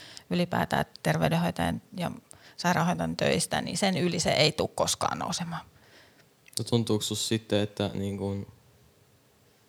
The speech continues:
Speaker 2: kätilöitä ei tietyllä tavalla arvosteta tarpeeksi?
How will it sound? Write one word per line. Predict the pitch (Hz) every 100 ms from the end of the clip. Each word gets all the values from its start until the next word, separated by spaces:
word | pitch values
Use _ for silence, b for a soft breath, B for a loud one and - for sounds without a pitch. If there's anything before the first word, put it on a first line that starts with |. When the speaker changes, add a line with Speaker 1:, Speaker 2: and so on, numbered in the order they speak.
| _ _ - - - _ _
Speaker 2:
kätilöitä | - 107 104 104 98 - 95
ei | 95 95 - -
tietyllä | 95 95 92
tavalla | 98 92 92 165 104
arvosteta | - - - - -
tarpeeksi? | - - - - - -